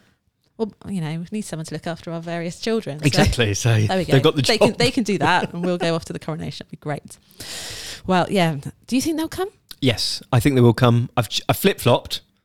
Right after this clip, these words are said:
Speaker 2: because I thought they'd come. Then all the business with Frogmore happened. I thought, "Oh, no, they definitely won't come." Then their spokespeople were heavily briefing, Oh, no, they're totally fine with it. They're okay with it, the fact that they've been not evicted, kicked out,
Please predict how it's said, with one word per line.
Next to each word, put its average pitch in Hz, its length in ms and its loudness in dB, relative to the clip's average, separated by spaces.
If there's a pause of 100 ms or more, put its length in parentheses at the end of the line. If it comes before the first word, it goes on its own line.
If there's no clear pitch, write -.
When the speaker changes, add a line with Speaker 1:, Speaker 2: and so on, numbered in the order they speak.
(100)
Speaker 2:
because 127 460 6 (100)
I 123 60 2
thought 180 180 4
they'd 135 180 4
come. 127 300 2 (400)
Then 135 160 6
all 139 100 8
the 123 120 2
business 123 340 2
with 110 100 0
Frogmore 110 460 2
happened. 117 440 2
I 117 40 -4
thought, 107 180 -4
"Oh, 117 120 6
no, 107 120 4
they 95 140 -2
definitely 107 340 -4
won't 95 140 -4
come." 107 280 0 (520)
Then 123 540 4
their 120 240 6
spokespeople 117 640 0
were 110 160 2 (120)
heavily 117 380 4
briefing, 107 560 2
Oh, 147 180 4
no, 131 140 6
they're 117 100 6
totally 110 280 0
fine 110 320 2
with 101 160 -2
it. - 200 -6
They're 123 220 6
okay 123 460 4
with 104 160 2
it, 95 200 -2
the - 120 -20
fact 78 180 -4
that 92 60 -8
they've 101 320 -4
been 101 240 -2 (540)
not 98 200 2
evicted, 92 640 0
kicked - 300 -6
out, 98 280 2